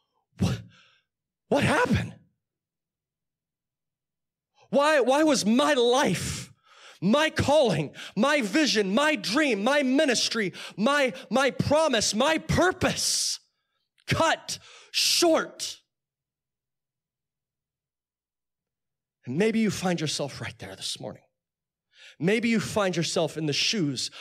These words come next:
of Mary and Martha, and you feel like God has abandoned you. But see, Isaiah fifty-five, verses eight through nine says what?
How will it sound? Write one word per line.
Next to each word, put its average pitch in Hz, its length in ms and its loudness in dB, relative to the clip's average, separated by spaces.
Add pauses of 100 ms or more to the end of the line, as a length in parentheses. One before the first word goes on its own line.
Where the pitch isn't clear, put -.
(120)
of 147 180 -4
Mary 151 520 0 (180)
and 151 240 -4
Martha, 165 400 -2 (220)
and 170 160 -2
you 190 100 0
feel 208 640 -2 (220)
like 156 320 -2
God 180 460 -2 (160)
has 170 200 -2
abandoned 160 720 -4
you. - 160 -20 (4000)
But 139 80 -20
see, 151 180 -4
Isaiah 139 360 -2
fifty-five, 131 680 -10
verses 120 360 -10
eight 120 180 -14
through 113 120 -14
nine 113 220 -14
says - 280 -16
what? 120 240 -20